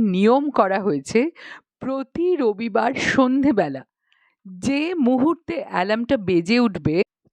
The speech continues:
ঠিক তখন যেসব খদ্দের যা যা জিনিস কিনছিলেন, তা অর্ধেক দামে দেওয়া হবে। ফলে অ্যালার্ম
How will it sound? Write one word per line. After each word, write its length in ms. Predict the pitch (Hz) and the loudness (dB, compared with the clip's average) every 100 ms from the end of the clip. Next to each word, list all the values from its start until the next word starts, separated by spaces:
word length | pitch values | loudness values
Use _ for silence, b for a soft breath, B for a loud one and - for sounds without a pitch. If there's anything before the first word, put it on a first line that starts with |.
| _ | _
ঠিক 200 | - 392 - _ _ _ | -8 -8 -10 _ _ _
তখন 440 | 214 202 - 175 110 - _ _ _ _ _ _ _ | -12 -10 -8 -8 -8 -18 _ _ _ _ _ _ _
যেসব 600 | 190 185 277 294 - 359 370 - | -14 -6 -4 -4 -2 -4 -4 -8
খদ্দের 500 | - 233 190 262 247 - - 180 | -8 -6 -6 -6 -6 -10 -10 0
যা 220 | 247 233 269 277 | 2 4 2 0
যা 180 | 254 247 277 | 2 2 0
জিনিস 360 | 208 233 247 262 - | 0 0 2 0 0
কিনছিলেন, 640 | 247 240 226 285 214 175 214 _ _ _ _ _ | 0 0 0 -2 0 -2 -6 _ _ _ _ _
তা 80 | 196 - | -16 -10
অর্ধেক 420 | 196 233 208 277 226 | -6 -6 -4 -6 -2
দামে 240 | 247 240 233 | -2 0 2
দেওয়া 240 | 233 226 | 2 2
হবে। 260 | 220 196 202 - _ _ _ _ _ _ _ _ - | 0 0 -4 -4 _ _ _ _ _ _ _ _ -10
ফলে 300 | 302 302 269 277 _ _ _ _ | -8 -6 -8 -12 _ _ _ _
অ্যালার্ম 380 | 214 233 277 330 | -8 -6 -6 -6